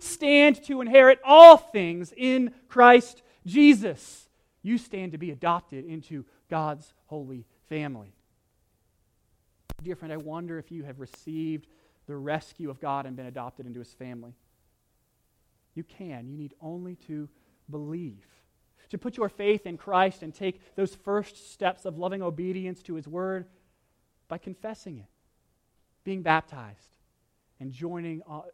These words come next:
with the church on her mission to make Christ known to all nations. Indeed, Romans ten four is a beautiful verse.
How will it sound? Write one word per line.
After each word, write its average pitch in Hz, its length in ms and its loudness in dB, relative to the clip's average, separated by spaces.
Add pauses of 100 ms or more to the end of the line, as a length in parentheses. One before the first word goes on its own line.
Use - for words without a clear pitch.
(140)
with 160 180 -16
the 151 100 -18
church 139 400 -18
on 131 140 -16
her 139 140 -18
mission 135 500 -18 (680)
to 143 100 -20
make 139 180 -18
Christ 139 320 -16
known 135 380 -16
to 135 160 -18
all 123 120 -12
nations. 131 460 -18 (3000)
Indeed, 151 260 -14
Romans 170 360 -18
ten 156 240 -20
four 151 260 -20
is 143 140 -18
a 143 140 -16
beautiful 143 460 -20
verse. 135 420 -18